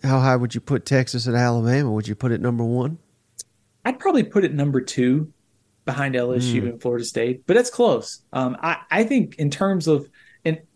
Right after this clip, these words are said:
Speaker 2: I hate to keep using that playoff word, but just how important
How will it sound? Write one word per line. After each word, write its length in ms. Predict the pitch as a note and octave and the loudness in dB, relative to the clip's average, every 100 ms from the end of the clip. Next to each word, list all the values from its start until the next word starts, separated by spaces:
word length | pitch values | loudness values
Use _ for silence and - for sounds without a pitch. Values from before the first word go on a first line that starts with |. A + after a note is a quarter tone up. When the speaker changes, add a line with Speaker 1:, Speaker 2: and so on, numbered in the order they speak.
| _ | _
Speaker 2:
I 60 | - | -10
hate 280 | - G#3 G#3+ | 0 2 2
to 100 | - | 0
keep 240 | F3+ C#3+ | -2 0
using 320 | D3 C#3+ C#3+ | 0 2 0
that 260 | B2 A#2 - _ _ - | 0 -4 -8 _ _ -2
playoff 400 | C3+ C3 B2+ - | 2 2 0 -2
word, 420 | A#2 A2 G#2+ G#2+ - _ _ _ _ | 0 0 -2 -4 -14 _ _ _ _
but 380 | C3 C3 B2+ - - _ - | -2 0 0 -2 -12 _ -14
just 260 | C#3+ G#3+ G#3+ | -2 -2 -2
how 320 | - F3 A3 | -4 0 2
important 640 | E3 C#3+ D#3 D3+ B2+ A#2+ | 2 2 2 2 0 -6